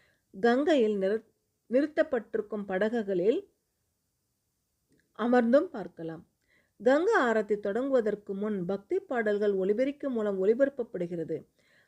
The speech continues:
படித்துறைகளிலும் படகுகளிலும் நம் நாட்டு சுற்றுலா பயணிகள், வெளிநாட்டு பயணிகள் என்று பலரும் திரளாக கூடுகிறார்கள். வானத்தின் கருமை படர ஆரம்பிக்கும் நேரத்தில்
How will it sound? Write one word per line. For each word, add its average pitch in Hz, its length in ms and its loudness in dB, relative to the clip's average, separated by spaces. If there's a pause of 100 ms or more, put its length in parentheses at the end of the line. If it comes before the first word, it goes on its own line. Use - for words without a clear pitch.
(220)
படித்துறைகளிலும் 233 920 0
படகுகளிலும் 233 640 2
நம் 185 200 -4
நாட்டு 214 380 -2
சுற்றுலா 247 420 -4
பயணிகள், 180 640 -4 (360)
வெளிநாட்டு 277 560 0
பயணிகள் 190 420 -4
என்று 185 520 -4 (220)
பலரும் 214 560 0
திரளாக 220 560 -2
கூடுகிறார்கள். 185 640 -2 (720)
வானத்தின் 320 640 2
கருமை 285 560 0 (800)
படர 247 360 4
ஆரம்பிக்கும் 214 600 0
நேரத்தில் 202 680 -4